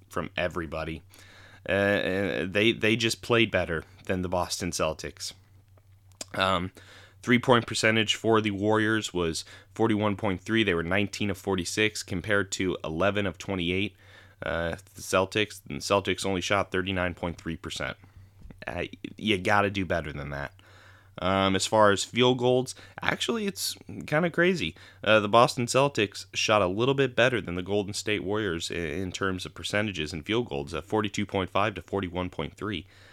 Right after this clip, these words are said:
Uh, but the, both teams shot really well from the free throw line, but the Celtics just made too many mistakes.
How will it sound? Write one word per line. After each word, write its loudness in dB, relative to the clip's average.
Uh, -2
but -4
the, -8
both 4
teams 2
shot 4
really 4
well 4
from -4
the -4
free -2
throw 0
line, 0
but 4
the -4
Celtics 4
just 0
made 2
too 0
many 2
mistakes. -6